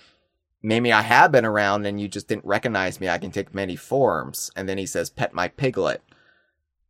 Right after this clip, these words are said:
implying that he posed as Fiddlesworth in Grab by the Ghoulies. But then that brings the question, th-, did Fiddlesworth ever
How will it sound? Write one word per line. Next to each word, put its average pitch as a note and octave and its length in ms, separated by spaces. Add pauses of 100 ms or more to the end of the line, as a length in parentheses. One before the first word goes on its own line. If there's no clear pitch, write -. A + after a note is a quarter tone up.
(160)
implying B2 720
that A2+ 180
he A2+ 140
posed A#2 460
as G2 240
Fiddlesworth A#2 800
in A2 180
Grab G#2 280
by F#2+ 80
the F#2+ 120
Ghoulies. G3+ 680 (380)
But D3+ 120
then D3+ 180
that C#3 240
brings B2+ 300
the - 100
question, B2+ 420
th-, C#3 180
did C3+ 180
Fiddlesworth C3 540
ever A#2 300